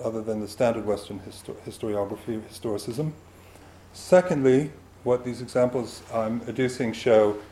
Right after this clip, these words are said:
is that people, uh, may not consciously and willingly enter into historicization.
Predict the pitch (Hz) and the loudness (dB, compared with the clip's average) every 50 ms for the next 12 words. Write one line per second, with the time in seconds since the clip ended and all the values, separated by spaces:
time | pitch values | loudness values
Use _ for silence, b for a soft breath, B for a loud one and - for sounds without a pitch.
0 | - - - - 120 101 - 139 131 131 131 - 170 180 180 196 175 175 175 175 | -20 -20 -8 -6 -6 0 2 2 2 2 0 -2 -2 0 2 2 4 4 2 2
1 | 175 - - - - - - - - - - - - - 123 131 131 135 143 151 | 0 -4 -12 -20 -20 -20 -20 -20 -20 -20 -20 -20 -4 2 2 4 4 4 4 4
2 | 160 170 170 170 170 170 - - 175 170 165 - 180 160 - - 156 151 147 143 | 6 6 6 4 4 2 2 4 4 4 4 4 0 -4 -4 -2 0 2 2 2
3 | 131 131 127 123 135 147 156 160 151 143 135 131 135 131 - 131 139 160 160 - | 2 2 4 6 6 6 6 6 4 4 4 2 2 2 2 2 4 4 2 0
4 | - 151 120 - - 127 139 147 147 143 - - 135 127 113 127 120 - - 139 | -2 -2 -2 -2 0 2 2 2 2 0 -2 -2 -2 -2 -2 -2 -4 -2 0 2
5 | 117 113 113 113 - 123 110 104 113 127 123 127 - - 110 92 92 | 4 4 2 2 2 0 2 4 4 4 4 4 2 -2 -4 -4 -4